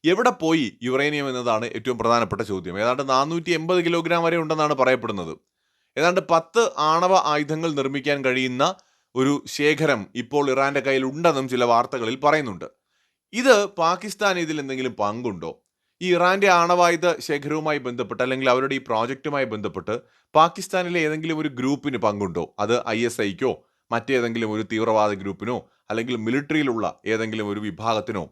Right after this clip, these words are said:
പങ്കുണ്ടോ? ഇത്തരം ഒരു സംശയം ഇപ്പോൾ ഉയരുന്നുണ്ട്. അതായത് അമേരിക്ക വിളിച്ച് പാകിസ്ഥാന് വാർണിംഗ് കൊടുക്കണമെങ്കിൽ തീർച്ചയായിട്ടും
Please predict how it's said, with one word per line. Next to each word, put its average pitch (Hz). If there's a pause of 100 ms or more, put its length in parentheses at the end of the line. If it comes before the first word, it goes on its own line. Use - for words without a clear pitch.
പങ്കുണ്ടോ? 98 (380)
ഇത്തരം 202
ഒരു 180
സംശയം 147
ഇപ്പോൾ 131
ഉയരുന്നുണ്ട്. 104 (540)
അതായത് 190
അമേരിക്ക 175
വിളിച്ച് 185
പാകിസ്ഥാന് 180
വാർണിംഗ് 165
കൊടുക്കണമെങ്കിൽ 151
തീർച്ചയായിട്ടും 143